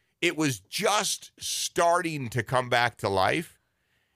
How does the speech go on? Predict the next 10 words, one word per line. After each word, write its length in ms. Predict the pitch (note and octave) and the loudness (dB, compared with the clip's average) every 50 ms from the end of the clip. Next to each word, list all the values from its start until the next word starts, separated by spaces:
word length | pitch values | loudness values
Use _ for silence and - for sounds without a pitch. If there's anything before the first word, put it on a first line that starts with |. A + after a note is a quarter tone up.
| _ _ - | _ _ -2
And 220 | C3 C#3 C3 C3 | 0 0 2 2
we 100 | C#3+ F#3 | 0 0
basically 680 | G3 E3 C3+ C3+ D#3+ D#3+ - - A#2+ - A#2 A2+ G#2 F#2+ | 0 0 0 0 0 -2 -4 -6 -6 -4 -4 -2 0 0
had 160 | G2+ G#2 F#2+ | 0 0 0
the 80 | G2+ F#2 | -2 -2
whole 180 | F#2+ G#2 G#2+ G#2+ | -2 0 -2 -2
set, 320 | - - A#2+ A2+ G2+ F#2+ | -2 -2 -2 -2 -2 0
that 120 | G#2+ G#2 G2 | 0 0 0
whole 140 | G#2 A#2 A#2 | 0 0 0
boulevard. 580 | G2+ G#2 G#2+ C3+ B2+ G2 F2 E2 E2 D#2+ D#2 | 0 0 0 0 0 2 2 2 0 -2 -6